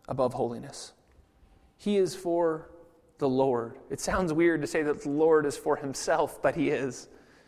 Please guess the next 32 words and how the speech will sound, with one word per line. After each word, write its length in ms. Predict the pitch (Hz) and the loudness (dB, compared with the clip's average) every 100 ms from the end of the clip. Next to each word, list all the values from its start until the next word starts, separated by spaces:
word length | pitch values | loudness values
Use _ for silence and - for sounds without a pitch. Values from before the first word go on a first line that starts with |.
| _ - - - | _ -20 -20 -2
Because 240 | - 208 185 | 2 4 2
in 80 | |
this 220 | 190 190 180 | 0 -2 -2
world 400 | 165 190 185 175 | 2 2 2 0
of 160 | 143 | -2
brokenness, 580 | 180 175 175 170 170 170 | 0 0 0 -4 -6 -8
in 60 | 170 | -10
this 160 | 156 | -8
world 240 | 175 180 165 | -6 -6 -6
of 80 | |
sin, 480 | - - 185 185 180 | -10 -6 -4 -4 -4
and 100 | 170 | -6
in 100 | 175 | -8
this 180 | 165 - | -8 -4
world 200 | 180 170 | -2 -2
of 160 | 160 - | -6 -8
pain, 420 | - 196 185 170 | -4 -2 -2 -2
the 120 | 170 | 0
only 260 | 190 190 170 | 0 0 -2
thing 380 | - 190 180 | -2 -2 0
that 100 | 165 | -2
is 160 | 151 139 | -2 -4
just 440 | - 175 170 - | 0 0 0 -6
and 200 | 143 147 | -8 -4
right 300 | 156 175 165 | 0 0 -2
and 200 | 151 147 | -6 -4
worthy 400 | 160 185 175 156 | 2 4 4 2
of 120 | 147 143 | 2 2
our 160 | 143 | 2
worship 460 | 147 165 156 135 - | 2 0 -2 -6 -8
is 100 | 127 | -10
God. 400 | 139 69 - | -10 -10 -12